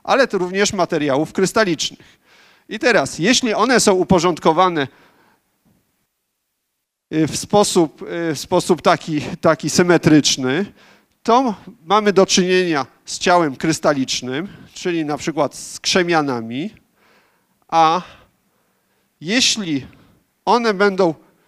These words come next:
połączone narożami w sposób przypadkowy,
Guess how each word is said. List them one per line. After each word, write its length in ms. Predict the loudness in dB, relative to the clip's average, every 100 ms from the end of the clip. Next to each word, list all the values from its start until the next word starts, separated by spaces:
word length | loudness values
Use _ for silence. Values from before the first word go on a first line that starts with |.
| _ _ 0
połączone 680 | 2 4 2 2 2 2 0
narożami 840 | 0 -2 0 0 0 -2 -6 -10 -18
w 40 | -16
sposób 580 | -4 -2 -2 -6 -6 -20 _
przypadkowy, 880 | 0 0 2 -2 4 4 4 0 -2